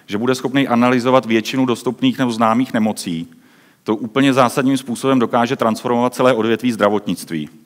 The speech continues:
My budeme moct mít ten čip buď pod kůží, nebo bude někde v rámci nějaké nositelné elektroniky.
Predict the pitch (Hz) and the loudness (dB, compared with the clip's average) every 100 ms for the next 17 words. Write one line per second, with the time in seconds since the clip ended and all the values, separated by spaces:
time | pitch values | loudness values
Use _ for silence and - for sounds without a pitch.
0 | - - - _ 107 113 123 131 131 135 | -20 -20 -20 _ -6 0 2 4 2 0
1 | 131 143 131 135 123 127 - 120 127 117 | -2 -2 -2 -4 -6 -6 -6 -6 -4 -2
2 | 120 123 120 117 123 117 120 113 113 113 | 2 2 0 0 0 2 2 4 2 2
3 | 123 113 123 117 113 113 117 113 101 101 | 0 2 2 0 0 0 0 2 2 0
4 | - 90 85 82 | -2 -4 -4 -6